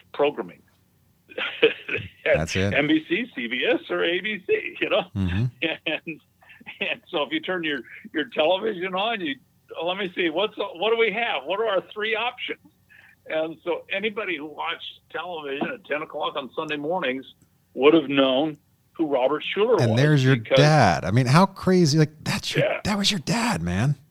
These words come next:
Speaker 1: And in eighty, I, in nineteen eighty, I was there on every program as well. So I was reading scriptures and offering prayers, and I was delivering, um, oh, about four or five messages a year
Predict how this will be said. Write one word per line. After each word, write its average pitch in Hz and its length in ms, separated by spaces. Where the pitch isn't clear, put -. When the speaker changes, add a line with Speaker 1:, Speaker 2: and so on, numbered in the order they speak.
Speaker 1:
And 131 340
in 139 260
eighty, 180 420
I, 151 320
in 135 160
nineteen 156 380
eighty, 160 300
I 127 180
was 147 180
there 127 260
on 120 200
every 113 280
program 113 520
as - 80
well. - 460
So 131 140
I 131 180
was 135 280
reading 147 340
scriptures 139 560
and 110 100
offering 123 520
prayers, 127 720
and 107 500
I 117 120
was 117 260
delivering, 120 800
um, 107 500
oh, 151 80
about 127 240
four 135 160
or 123 140
five 107 320
messages 107 600
a 107 60
year 101 500